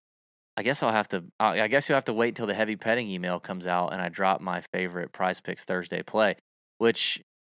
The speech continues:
you know, I, I haven't, like, blown it out the box, but I think, like, five out of the last six weeks it's cashed something. So, you know, another reason to subscribe to the emails, you know, get,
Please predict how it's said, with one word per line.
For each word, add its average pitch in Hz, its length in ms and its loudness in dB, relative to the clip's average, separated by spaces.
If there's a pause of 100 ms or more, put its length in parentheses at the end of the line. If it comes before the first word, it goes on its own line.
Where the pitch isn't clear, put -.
you 131 120 0
know, 113 260 4 (140)
I, 92 240 0
I 107 40 4
haven't, 151 220 4
like, 113 180 4 (540)
blown 110 320 2
it 123 80 4
out 113 120 6
the 98 60 -8
box, 101 380 6
but 101 140 2
I 98 40 2
think, 139 320 -4
like, 101 220 2 (140)
five 110 420 6
out 113 140 6
of 104 80 0
the 104 60 2
last 104 300 2
six - 320 -4
weeks 107 340 -4
it's 95 140 -10
cashed 98 600 0
something. 151 500 -2 (680)
So, 107 560 4 (400)
you 113 80 0
know, 98 160 0 (420)
another 131 360 2
reason 135 220 0
to 127 60 -2
subscribe 120 460 2
to 123 100 -4
the 107 240 0
emails, - 380 -6 (600)
you - 60 -14
know, 98 200 -10
get, 98 140 -6